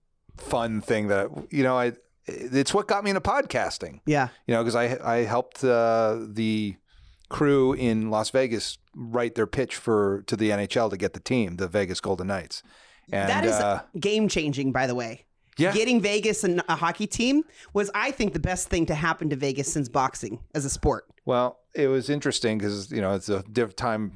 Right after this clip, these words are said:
Speaker 1: different time for that story, but it was just one of those things where, you know, I, I said, "If you guys really are gonna pitch the N H L, you just need to go in there and say one thing. We want a team in Vegas so we can win the Stanley Cup."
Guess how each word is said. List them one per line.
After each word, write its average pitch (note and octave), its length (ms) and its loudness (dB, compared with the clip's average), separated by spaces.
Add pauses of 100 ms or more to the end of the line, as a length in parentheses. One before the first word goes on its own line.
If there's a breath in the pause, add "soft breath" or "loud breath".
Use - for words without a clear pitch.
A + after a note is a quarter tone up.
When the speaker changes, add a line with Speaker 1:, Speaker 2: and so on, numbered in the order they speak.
(140)
Speaker 1:
different B2+ 280 -2
time G#2 220 -2
for F2+ 100 -12
that F#2+ 180 0
story, F2 280 -2
but F2+ 260 -2
it B2 120 2
was A2 220 2
just - 280 -2
one A#2 100 2
of A2 60 0
those G2+ 160 0
things G2 340 -2
where, F#2+ 380 -2 (580 loud breath)
you G2+ 80 -2
know, F#2 160 2
I, F#2+ 260 0
I G2+ 120 -4
said, F#2 360 -2
"If - 200 -8
you A2 60 0
guys A2 280 2
really A2 240 4
are G2+ 40 0
gonna G2+ 140 0
pitch G#2+ 280 -4
the G#2+ 120 2
N G2 120 2
H F#2 180 -2
L, F#2 400 0
you G2 140 -8
just F#2+ 200 -2
need G2+ 160 0
to G#2 60 -2
go G2 140 2
in F#2+ 80 -2
there F#2 100 -2
and F2 80 -4
say G2 160 0
one F2 240 0
thing. D2+ 300 -10 (160)
We A2 100 2
want G#2 180 0
a F#2+ 40 -6
team A#2+ 240 0
in A#2 100 2
Vegas F#2+ 540 0 (360)
so - 160 -2
we F#2 140 0
can F#2 160 -4
win F2 140 -4
the D#2 60 -8
Stanley D#2 360 -8
Cup." - 240 -12